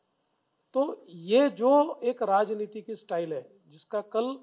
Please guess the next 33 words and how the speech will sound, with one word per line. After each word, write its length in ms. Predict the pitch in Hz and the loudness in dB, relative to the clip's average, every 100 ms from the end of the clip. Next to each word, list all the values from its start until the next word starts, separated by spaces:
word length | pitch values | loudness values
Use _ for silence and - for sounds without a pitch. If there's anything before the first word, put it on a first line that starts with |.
| - | -16
हमारे 340 | 180 190 214 214 | -6 0 0 0
गृह 220 | 180 190 | -4 -6
मंत्री 300 | 202 180 196 | -6 -8 -12
जी 120 | 190 | -8
ने 100 | 202 | -8
भी 100 | 208 | -6
उल्लेख 400 | 190 170 202 202 | -8 0 0 0
किया 160 | 175 143 - _ _ _ | -8 -14 -16 _ _ _
कि 480 | 247 269 277 294 - _ _ _ _ 220 | -8 -6 -6 -10 -18 _ _ _ _ -10
एनसीपी 400 | 214 285 285 294 | -8 -10 -8 -8
क्यों 240 | 302 302 | -2 -2
टूटी, 400 | 226 185 165 - _ _ _ _ _ - | -2 -10 -12 -20 _ _ _ _ _ -12
टूटने 300 | 233 254 277 | -10 -6 -2
का 120 | 302 | 4
कारण 300 | 254 262 294 | 10 10 8
वो 200 | 247 208 | 2 2
है 260 | 160 160 | 0 -8
कि 520 | 175 - 233 277 294 _ _ _ _ _ | -12 -12 -10 -10 -12 _ _ _ _ _
पवार 300 | 165 175 233 | 0 6 6
साहब 240 | 226 226 214 | 8 4 4
को 480 | - 185 147 - _ _ _ _ _ _ _ _ | 2 -4 -4 -12 _ _ _ _ _ _ _ _
एक 260 | 208 214 - 160 | -4 -4 -12 -14
natural 500 | 170 165 - 247 233 | -12 -10 -2 2 6
air 200 | 233 233 | 6 4
के 160 | 247 | -2
रूप 180 | 220 214 | -4 -2
में 80 | 240 | 2
उन्होंने 320 | 226 220 226 | 2 2 0
अजित 360 | 247 165 208 - | 0 -4 -10 -6
पवार 280 | 220 220 220 | 2 4 4
को 120 | 233 | 0
develop 380 | 175 165 226 - | -2 -2 -4 -2
किया, 300 | 262 175 - | -2 -2 -4